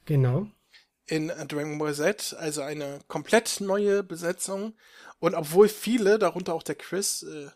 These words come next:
Speaker 2: der Chris, <laughs> äh, der Chris, äh, ziemlich gemeckert haben und nach wie vor meckern, äh, finde ich Maria Hönig ziemlich cool auf der Stimme, äh, auf der Rolle. Liegt vielleicht auch daran, dass ich die Stimme ziemlich erotisch finde. <laughs>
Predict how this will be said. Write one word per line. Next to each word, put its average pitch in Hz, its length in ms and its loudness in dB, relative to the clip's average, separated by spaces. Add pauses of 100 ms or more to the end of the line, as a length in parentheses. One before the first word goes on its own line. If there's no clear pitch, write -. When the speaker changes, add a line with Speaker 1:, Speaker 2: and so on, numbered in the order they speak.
(100)
Speaker 2:
der - 80 -10
Chris, - 640 6 (320)
<laughs> - 320 6
äh, 165 220 8
der 151 140 0
Chris, 202 340 4
äh, 156 260 -2
ziemlich 170 460 -4
gemeckert 151 640 -2
haben 151 240 -6
und 151 60 -8
nach 147 180 -10
wie 156 80 -4
vor 202 220 -4
meckern, 175 480 -6
äh, 165 100 -10
finde 185 400 -8
ich - 100 -10
Maria 147 360 -8
Hönig 180 420 -6
ziemlich - 400 -6 (180)
cool 165 220 -14
auf 160 180 -14
der 160 120 -14
Stimme, - 340 -14
äh, 156 220 0
auf 143 180 -8
der 143 140 -6
Rolle. 135 320 -10 (720)
Liegt 240 260 4
vielleicht 208 280 2
auch 196 80 4
daran, 180 380 0
dass 170 180 0
ich 175 160 -8
die 160 160 -8
Stimme 160 600 -2
ziemlich 165 320 -6
erotisch - 480 -10
finde. 139 280 -12 (280)
<laughs> 175 120 0